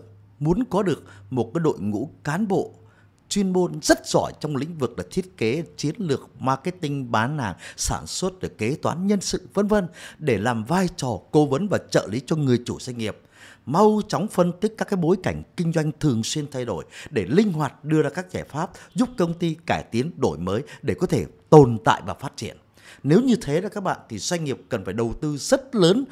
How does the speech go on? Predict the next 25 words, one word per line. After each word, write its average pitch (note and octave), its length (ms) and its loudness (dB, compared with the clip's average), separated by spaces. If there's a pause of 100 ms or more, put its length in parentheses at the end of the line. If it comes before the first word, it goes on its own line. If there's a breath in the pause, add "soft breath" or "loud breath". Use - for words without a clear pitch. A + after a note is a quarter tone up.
(160 loud breath)
về B2 120 2
mặt G#2+ 160 0 (240)
kinh D#3 160 6
phí C#3 340 -4 (340 soft breath)
để F3+ 180 4
mới E3+ 120 -2
có G3 160 0
được F3 140 0
cái G3 80 0
đội F#3 180 6
ngũ A2+ 240 0
siêu - 300 4
đẳng G2 280 -2
như C#3 80 -4
thế. C3+ 260 -6 (320 loud breath)
Chuyện - 220 2
này B2 120 -2
là A#2+ 100 4
đúng C3 300 2
đấy C#4 140 2
các C4 100 -8
bạn, F3+ 220 -4 (360 loud breath)
nhưng G#3 320 4 (240 loud breath)
nó F#3+ 160 4
chỉ F#2 120 2